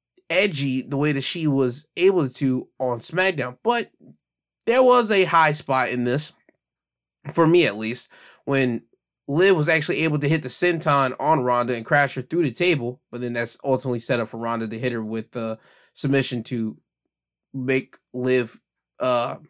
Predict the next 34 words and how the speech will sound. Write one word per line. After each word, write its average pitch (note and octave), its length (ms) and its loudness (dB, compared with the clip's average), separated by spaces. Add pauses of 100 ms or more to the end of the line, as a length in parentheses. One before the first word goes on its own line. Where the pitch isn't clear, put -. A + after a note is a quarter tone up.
(140)
pass C3+ 320 2
out. D3+ 260 4 (340)
And D3 120 0
Liv B3 400 6 (200)
didn't A3+ 400 2
tap, E3+ 480 0
she D#3+ 240 -12
didn't, F3+ 680 0
like, C3+ 480 -4
submit D#3+ 460 2
or D3 40 2
anything, B2 380 -2
she F3 200 -12
just E3+ 160 -6
basically C#3+ 460 -2
passed D3+ 400 2
out, D#3+ 140 2
but C3+ 100 -8
she C3+ 120 -12
passed F#3 380 2
out F3 140 -4
with B2 140 -4
a - 20 -8
smile D3 520 4
on A#2 100 0
her A#2 80 -10
face. A#2+ 420 -16 (380)
So - 100 -4
I G3 220 4
don't A3 160 2
know G#3 180 4
what E3+ 380 2
we're D#3 160 -2
building D3 420 2